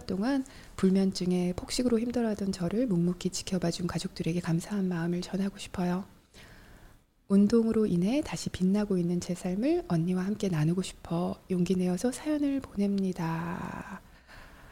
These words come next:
라고 보내주셨어요. 아, 이건 제가 정말 박수를 쳐드리고 싶습니다.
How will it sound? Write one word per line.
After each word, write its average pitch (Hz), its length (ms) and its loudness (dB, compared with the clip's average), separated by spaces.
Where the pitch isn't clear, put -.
라고 196 240 0
보내주셨어요. 185 920 0
아, 190 460 -4
이건 196 220 -6
제가 190 220 -6
정말 180 400 -4
박수를 208 420 -2
쳐드리고 240 520 0
싶습니다. 185 920 -2